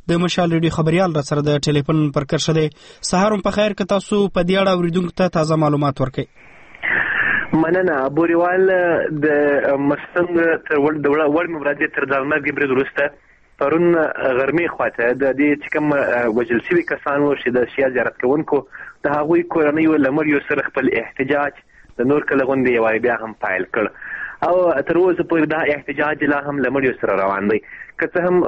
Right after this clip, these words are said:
Speaker 2: په دې کې د شپې د بلوچستان وزیر اعلی ډاکټر عبدالمالک بلوچ او ورسره د کابینې ټول غړي، غړي راغلل او هغوی له دې د هزاره ډیموکراتیک ګوند له مشرانو او همدغسې د اهل تشه یو چې کوم مشرانو، له هغوی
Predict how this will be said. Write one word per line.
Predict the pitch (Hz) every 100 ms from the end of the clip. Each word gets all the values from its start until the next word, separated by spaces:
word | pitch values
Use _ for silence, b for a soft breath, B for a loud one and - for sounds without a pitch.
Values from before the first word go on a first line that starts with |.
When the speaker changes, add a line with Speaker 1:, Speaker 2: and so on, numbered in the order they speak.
| 147
Speaker 2:
په | 147
دې | 156 160
کې | 160 139
د | -
شپې | - 156 151
د | 143 131
بلوچستان | 127 - 151 147 147
وزیر | 131 127
اعلی | 135 139 135
ډاکټر | 135 156
عبدالمالک | 139 131 127 123 - 131
بلوچ | 139 156 - - 135
او | 135
ورسره | 127 139 139
د | 139 -
کابینې | 120 123 143 -
ټول | 165 170 120
غړي، | 113 131 B B B _
غړي | 131 127 147 139 151
راغلل | 156 160 160
او | 131 127 127
هغوی | 135 143
له | 135 131
دې | 131 - 127
د | 117 110
هزاره | 113 123 135
ډیموکراتیک | 131 120 123 - 123
ګوند | 135 127
له |
مشرانو | 120 - 127 135 143
او | 135
همدغسې | 123 127 131 143 135
د | 120
اهل | 123 117
تشه | 120 - 147
یو | 139
چې | - -
کوم | 127 113
مشرانو، | 127 131 131 120 B B B -
له | 143
هغوی | 143